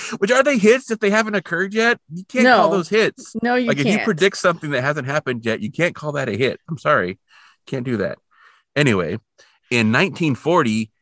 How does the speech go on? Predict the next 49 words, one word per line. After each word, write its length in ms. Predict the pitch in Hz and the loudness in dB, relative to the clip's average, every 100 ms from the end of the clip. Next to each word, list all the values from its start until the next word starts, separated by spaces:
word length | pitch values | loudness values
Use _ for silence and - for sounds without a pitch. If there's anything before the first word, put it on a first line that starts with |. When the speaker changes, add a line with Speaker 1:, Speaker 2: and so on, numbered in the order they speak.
| _ | _
Speaker 1:
Casey 380 | - 143 160 156 | -6 -4 -4 -4
said 220 | 113 120 | 0 0
Atlantis 560 | 104 - 143 135 110 101 | 0 0 -2 0 -2 -2
had 240 | 104 87 | -4 -6
broken 420 | 90 107 139 147 | -4 -2 0 0
into 300 | 127 104 104 | -2 -4 -6
five 400 | - 120 123 131 | -2 0 2 2
islands. 720 | 73 110 143 190 226 226 - - _ _ | 0 0 0 0 -2 -6 -10 -20 _ _
Not 180 | - 117 | 0 0
that 100 | 107 | 0
it 120 | 92 | -4
happened 360 | 73 104 95 87 | -2 -2 0 -2
in 60 | 87 | -4
nineteen 260 | 95 87 | -6 -8
forty, 240 | - 95 87 | -2 -2 -2
but 100 | 87 | -4
in 80 | |
nineteen 220 | 87 85 78 | -6 -8 -6
forty, 340 | 95 85 76 | -4 -4 -6
like, 180 | 80 - | -10 -12
when 120 | 101 | -12
he 100 | 90 | -12
was 160 | - - | -12 -10
having, 160 | - | -2
Speaker 2:
That's 200 | 220 202 | 2 2
Speaker 1:
like, 40 | 214 | 2
Speaker 2:
when 100 | 202 | 2
Speaker 1:
one 20 | |
Speaker 2:
he 40 | 202 | 2
Speaker 1:
of 40 | |
these 60 | - | -2
Speaker 2:
predicted 420 | 170 160 - 277 | -4 -4 -6 -8
it, 60 | |
Speaker 1:
things. 160 | 185 - | -6 -6
Speaker 2:
yeah. 300 | 139 143 262 _ | -6 -8 -12 _
Speaker 1:
Yeah. 280 | 104 92 - - - - | -4 -4 -4 -12 -20 -8
That 160 | 107 92 | -2 0
he's 160 | 104 - | -2 0
saying, 240 | 104 92 | 0 0
like, 200 | 90 85 - | -2 -4 -12
back 300 | - 107 120 | -2 -2 0
in 300 | 143 147 143 | 2 2 0
the 100 | 151 | 0
day, 420 | 160 233 202 165 175 _ - | 2 4 4 2 0 _ -6
it 140 | 123 | -4
broke 260 | 107 117 117 | 0 0 0
into 220 | 101 92 | -2 -4
five 320 | - 147 151 | -2 2 2
islands. 640 | 113 147 160 175 180 175 | 0 0 0 -2 -6 -8